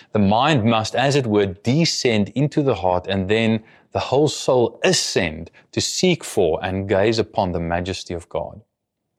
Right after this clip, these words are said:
Just a few basic definitions of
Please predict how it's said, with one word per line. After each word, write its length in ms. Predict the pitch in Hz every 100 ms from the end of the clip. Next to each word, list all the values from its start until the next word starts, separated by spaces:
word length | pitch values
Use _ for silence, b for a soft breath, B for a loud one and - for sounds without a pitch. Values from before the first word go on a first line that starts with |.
| _ -
Just 140 | 131
a 40 | 131
few 320 | - 127 110 B B -
basic 480 | 101 - 104 - 101
definitions 640 | 101 104 101 - 90 87 B B B
of 280 | 98 -